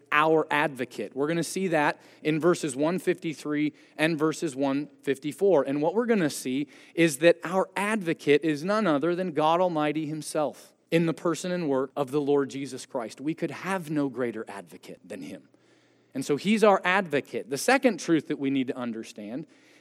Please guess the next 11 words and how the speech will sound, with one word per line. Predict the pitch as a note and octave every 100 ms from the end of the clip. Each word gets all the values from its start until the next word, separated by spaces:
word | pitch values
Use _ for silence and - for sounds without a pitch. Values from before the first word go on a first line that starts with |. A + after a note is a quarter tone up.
| -
is | F#3 F3+ -
our | G3+ G#3+ G#3+ G#3
adversaries. | G3 A#3+ G#3+ E3+ D#3 D3+ C3+ A2 E2+ - - _ _ _ -
And | D3+
we'll | F#3+
see | F#3+ G#3
that | G3 F#3 G#3
in | E3+ F3 C#3
verses | F3 - D3
one | C3+ D#3
fifty-five | E3 F3+ - E3 - D#3 D3+ E3